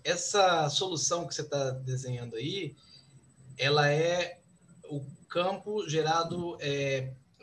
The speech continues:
por essa métrica na aproximação de, de,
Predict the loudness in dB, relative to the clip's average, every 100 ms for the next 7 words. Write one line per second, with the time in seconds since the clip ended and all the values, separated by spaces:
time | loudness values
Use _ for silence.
0 | -12 0 2 4 0 0 0 0 -2 0
1 | 0 -2 -4 -4 -2 -2 -2 -2 -2 -4
2 | -8 -10 -4 -2 -2 -2 -2 -2 -4 -6
3 | -6 -4 -2 -2 -2 -6 -14 -20